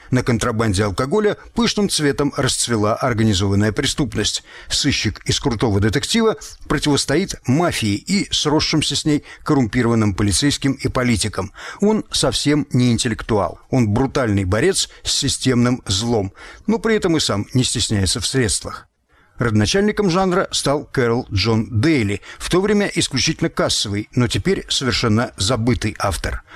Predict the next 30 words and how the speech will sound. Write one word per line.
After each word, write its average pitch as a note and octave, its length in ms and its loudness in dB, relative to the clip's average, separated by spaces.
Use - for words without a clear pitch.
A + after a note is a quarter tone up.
Он A3+ 120 2
был A3 140 2
человеком F3+ 400 2
не E3+ 80 2
то - 140 0
чтобы D3+ 180 0
совсем B2+ 420 0
робкого G#2+ 360 0
десятка, G#2+ 500 -2
но G3 100 2
со G3+ 140 0
множеством F#3+ 560 0
причуд - 480 -2
и - 80 0
фобий. A2 500 0
Придуманный A#2 480 2
им A2+ 80 2
частный A#2 340 -2
сыщик - 460 -2
был G#3 200 0
как E3 180 0
бы C#3+ 100 2
его C#3 300 2
воображаемым A2+ 920 2
"я". G2+ 360 0
Дэшел G#2+ 340 2
Хэммет G3+ 400 0
был D3 200 0
поклонником, E3 800 0
последователем C3 800 0